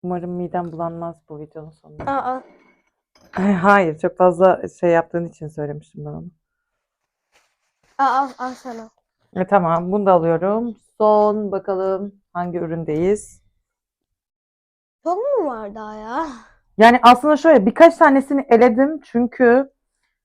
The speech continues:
Speaker 1: e, mideni çok fazla bulandırmak istemiyorum. O yüzden son bir ürün denettireceğim.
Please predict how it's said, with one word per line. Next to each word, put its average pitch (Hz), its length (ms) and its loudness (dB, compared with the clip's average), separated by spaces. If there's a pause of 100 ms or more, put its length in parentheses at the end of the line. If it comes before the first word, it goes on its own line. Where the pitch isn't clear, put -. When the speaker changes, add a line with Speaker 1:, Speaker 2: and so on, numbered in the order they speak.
Speaker 1:
e, 196 40 2 (680)
mideni 208 440 0
çok 247 200 -10
fazla 220 280 0
bulandırmak 220 480 0
istemiyorum. 208 480 -2
O 233 80 6
yüzden 262 220 4
son 262 340 2
bir 247 140 0
ürün 247 260 2
denettireceğim. 160 800 2